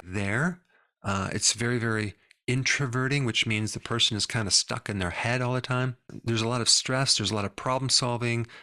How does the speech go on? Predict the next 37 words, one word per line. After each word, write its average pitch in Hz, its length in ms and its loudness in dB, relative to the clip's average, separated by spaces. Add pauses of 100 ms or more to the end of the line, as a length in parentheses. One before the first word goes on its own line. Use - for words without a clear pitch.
(120)
a 101 40 -2
lot 104 100 0
of 101 80 -4
uncertainty. 120 680 0 (300)
I 117 100 0
mean, 113 260 0
if, 110 140 0
even 165 220 2
if 180 100 -6
you 117 60 0
think 123 160 -2
about 107 320 -2
the 95 280 -2
purpose - 360 -2
of 104 80 -6
the 95 60 -4
mind 117 300 0
is 98 180 0
to 95 220 -2 (480)
help - 180 -4
you 104 60 -4
solve - 300 0
problems, 117 760 -2
right? 107 220 -2 (480)
Well, 110 300 -2 (160)
to - 140 2
the 113 80 0
degree 113 260 0
that 117 160 0
you 104 120 0
have 98 160 -2 (280)
uncertainties 113 800 2
or 101 120 0 (160)
doubts, 117 720 2 (300)
you're 113 120 0
not 127 180 0
really, 113 480 0